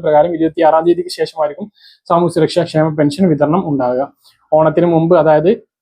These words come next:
നാലാം തീയതിക്ക് മുമ്പ് എല്ലാവർക്കും കയ്യിലും പെൻഷൻ വിതരണം പൂർത്തിയാക്കുന്ന തരത്തിൽ എന്തായാലും പെൻഷൻ വിതരണം ഉണ്ടാകും. രണ്ട് മാസത്തേത് തന്നെയാണ് നമ്മൾ പ്രതീക്ഷിക്കുന്നത്. അങ്ങനെ അല്ലാതിരിക്കാൻ സാധ്യതയില്ല. കാരണം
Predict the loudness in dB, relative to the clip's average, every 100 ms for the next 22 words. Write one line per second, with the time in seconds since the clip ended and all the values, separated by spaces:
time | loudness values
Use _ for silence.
0 | _ _ -2 0 4 4 2 2 -2 0
1 | 0 2 2 0 -2 -2 -2 0 0 0
2 | -2 -6 -6 -6 -8 -10 -8 -8 -6 -4
3 | -2 -2 -2 -2 0 0 0 -6 -4 -6
4 | -4 -4 -6 -4 -4 -4 -4 -2 -2 -2
5 | 0 0 2 2 2 0 -6 -6 -6 -4
6 | -4 -6 -4 -2 -2 -4 -20 -20 -20 -20
7 | _ _ _ -2 2 2 2 -2 0 2
8 | 4 4 4 0 0 2 4 4 4 2
9 | 0 -2